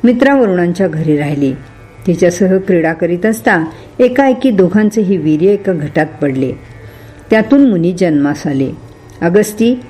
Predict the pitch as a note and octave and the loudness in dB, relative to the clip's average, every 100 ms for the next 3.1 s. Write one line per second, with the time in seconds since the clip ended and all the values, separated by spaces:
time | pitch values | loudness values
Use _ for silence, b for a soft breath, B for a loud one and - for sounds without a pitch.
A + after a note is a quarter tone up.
0 | - F3+ E3+ E3 - F#3+ - F3 C3+ - | -4 -2 0 0 -2 -4 0 -2 -2 -8
1 | - - A3+ D4 G#3+ G3 G#3 B3 C4 C#4+ | -20 -6 0 2 4 2 4 2 2 0
2 | C#4 F#3+ F3 E3 D#3 D3+ C#3+ C#3 C3 C3 | -2 -4 -2 0 0 0 0 0 -2 -2